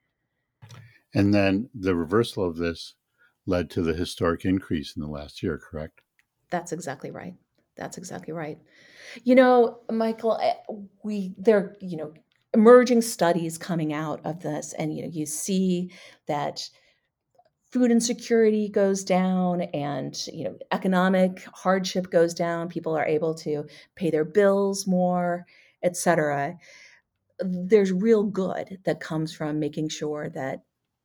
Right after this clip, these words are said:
Speaker 2: fam-, low-income families with children have the resources that they need to get by.
Speaker 1: So since you're speaking about good, let's move from the economic to the theological. In the Bible, it says, "The poor will always be with you." And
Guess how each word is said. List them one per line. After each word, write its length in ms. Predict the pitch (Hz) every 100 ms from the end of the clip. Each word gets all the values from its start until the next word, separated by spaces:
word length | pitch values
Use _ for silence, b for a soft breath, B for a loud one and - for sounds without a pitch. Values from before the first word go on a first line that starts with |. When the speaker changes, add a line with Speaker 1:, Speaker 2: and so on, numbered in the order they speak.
| _ _
Speaker 2:
fam-, 320 | 160 156 160
low-income 420 | 170 170 170 170 160
families 380 | 151 147 156
with 140 | 156 151
children 460 | - 151 147 147
have 420 | 165 - 143 151 156
the 80 |
resources 560 | 156 165 - 160 - -
that 140 | -
they 140 | - 151
need 360 | - - - _ _ _
to 100 | -
get 160 | - -
by. 260 | - - - _ _ _ _ _ _ _ _ _ _ _ _
Speaker 1:
So 340 | - 113 98
since 340 | 95 - 123 -
you're 100 | 123
speaking 400 | - 120 98 101
about 360 | 87 90 85
good, 280 | - 95 85
let's 280 | 90 92 -
move 240 | 98 92
from 220 | - 98 87
the 80 |
economic 580 | 87 - 90 90 90 -
to 100 | -
the 60 | 82
theological. 1000 | - 95 82 80 92 85 - 80 87 - b b b b b b b b -
In 160 | 110 107
the 60 |
Bible, 380 | 95 110 127 127
it 100 | 110
says, 460 | - 104 101 95 -
"The 140 | 101 92
poor 500 | _ - 127 131 127
will 200 | 110 107
always 460 | 101 101 104 101 92
be 160 | 92
with 240 | 87 85 80
you." 260 | 73 69
And 200 | 78 78